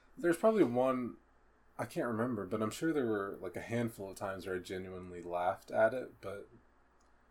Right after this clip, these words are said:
for me personally, just anything with a laugh track, just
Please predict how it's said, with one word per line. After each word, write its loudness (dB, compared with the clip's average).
for -2
me 4
personally, -2
just -8
anything -4
with -10
a -8
laugh -4
track, -2
just -14